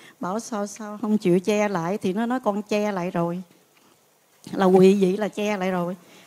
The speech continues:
Nhưng mà mình nói là che như vậy là chư thiên cũng phải biết thôi, bây giờ con phải quấn lại cho nó đàng hoàng.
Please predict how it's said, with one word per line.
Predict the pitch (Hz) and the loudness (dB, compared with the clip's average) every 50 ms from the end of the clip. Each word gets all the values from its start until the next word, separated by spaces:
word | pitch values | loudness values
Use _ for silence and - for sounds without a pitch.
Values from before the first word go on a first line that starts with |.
| _ _ | _ _
Nhưng | - 214 220 | 4 6 6
mà | 208 196 | 6 6
mình | 185 185 185 190 | 6 6 4 4
nói | 214 240 | 2 2
là | 262 254 214 190 | 0 0 -2 -4
che | - 214 208 208 214 208 | -4 -4 -2 -2 -2 -2
như | 214 214 208 190 | -2 0 0 0
vậy | 180 180 | -2 -2
là | 196 185 | -2 -4
chư | 175 - 220 208 | -4 -4 -4 -4
thiên | 214 - 233 220 208 208 202 | -4 -2 0 0 0 0 -2
cũng | - 175 156 180 214 254 269 | -2 -2 -2 -2 -2 -2 -4
phải | 240 - 175 180 196 | -6 -8 -10 -10 -6
biết | 208 226 240 294 - - | -2 -2 -2 -2 -2 -4
thôi, | 233 202 202 196 196 | -2 -2 -2 -2 -2
bây | 190 202 | -4 -4
giờ | 185 196 190 185 - | -4 -4 -4 -4 -4
con | 202 202 202 | -6 -8 -6
phải | 196 233 233 | -8 -8 -8
quấn | 226 233 226 247 294 302 | -8 -6 -6 -4 -4 -4
lại | 220 180 175 180 - | -4 -6 -6 -8 -8
cho | 202 196 | -8 -8
nó | 202 214 220 | -8 -8 -8
đàng | 196 180 170 170 170 | -10 -10 -10 -10 -10
hoàng. | 165 175 170 170 170 170 | -8 -8 -8 -8 -8 -10